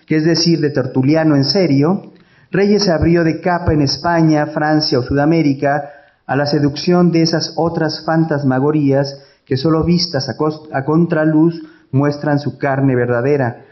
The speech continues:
sus huesos y sus músculos, su espíritu de aventura. Fantasmagorías, figuras de ilusión que desde los cafés cantantes, las sala-, las salas de cine, las redacciones de los periódicos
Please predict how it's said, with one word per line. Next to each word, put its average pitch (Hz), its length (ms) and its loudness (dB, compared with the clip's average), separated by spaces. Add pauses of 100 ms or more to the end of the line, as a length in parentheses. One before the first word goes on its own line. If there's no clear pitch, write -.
(120)
sus - 200 -2
huesos 147 680 0
y 120 80 -8
sus 113 200 -6
músculos, 127 720 0 (240)
su - 140 -4
espíritu 127 500 -2
de 110 100 -2
aventura. 104 580 -2 (960)
Fantasmagorías, 170 1200 0 (100)
figuras 170 420 2
de 175 80 4
ilusión 170 760 0 (160)
que 156 120 0
desde 165 240 2
los 165 200 0
cafés 208 380 -2
cantantes, 156 1000 -2 (200)
las 127 260 -2
sala-, 151 380 0
las 135 180 -4
salas 151 280 0
de 127 80 0
cine, 135 680 -2 (120)
las 151 160 -2
redacciones 147 560 0
de 135 60 0
los 143 180 -2
periódicos 139 840 0